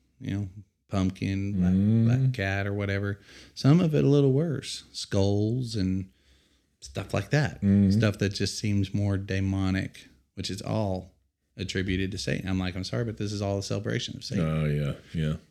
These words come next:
Speaker 1: And, uh, she goes, "But then the sad part was thinking about Christmas time. Hardly any of them have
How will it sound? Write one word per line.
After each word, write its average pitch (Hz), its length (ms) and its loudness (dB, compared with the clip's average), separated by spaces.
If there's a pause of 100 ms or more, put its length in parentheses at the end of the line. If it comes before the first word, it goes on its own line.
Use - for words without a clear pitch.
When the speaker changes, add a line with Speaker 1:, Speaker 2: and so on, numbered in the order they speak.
(120)
Speaker 1:
And, 104 360 4
uh, 95 240 0
she - 180 0
goes, 98 240 2
"But 95 220 -4
then 101 180 2
the 95 60 2
sad 104 300 0
part 101 200 0
was - 100 -4
thinking 98 280 -2
about 92 320 -2
Christmas 135 400 0
time. 92 480 -2 (220)
Hardly 95 360 0
any 98 220 2
of 98 80 -2
them 98 160 -2
have 95 420 -4